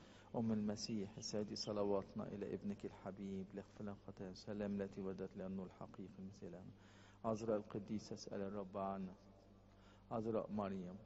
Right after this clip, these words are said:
شفيعة الأمينة لجنس البشرية. سلام لك العذراء الملكة الحقيقية، ولدت لنا عمانوئيل، نسألك اذكرينا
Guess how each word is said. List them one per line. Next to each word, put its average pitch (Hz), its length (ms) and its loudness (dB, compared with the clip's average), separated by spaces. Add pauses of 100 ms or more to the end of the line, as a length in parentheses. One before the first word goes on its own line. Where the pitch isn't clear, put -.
(640)
شفيعة 110 460 0
الأمينة 107 800 6 (100)
لجنس 98 400 -4
البشرية. 95 580 -6 (1300)
سلام 104 440 4
لك 95 100 0 (160)
العذراء 90 460 0
الملكة 92 480 0
الحقيقية، 90 800 -6 (1300)
ولدت 110 400 2
لنا 104 280 0
عمانوئيل، 95 720 -2
نسألك 95 520 -4
اذكرينا 98 680 -2